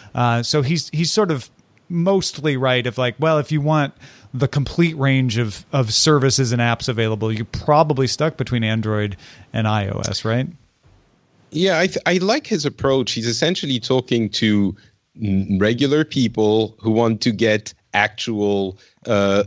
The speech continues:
Speaker 2: viable alternatives, not the privacy obsessed, uh, geek, maybe in our circles, uh,
Speaker 1: Yeah.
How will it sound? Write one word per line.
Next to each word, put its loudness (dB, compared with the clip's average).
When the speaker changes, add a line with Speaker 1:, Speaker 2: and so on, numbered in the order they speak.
Speaker 2:
viable 0
alternatives, -4
not 2
the 2
privacy 0
obsessed, -2
uh, 2
geek, -2
maybe 0
in 0
our 2
circles, -2
uh, 0
Speaker 1:
Yeah. 2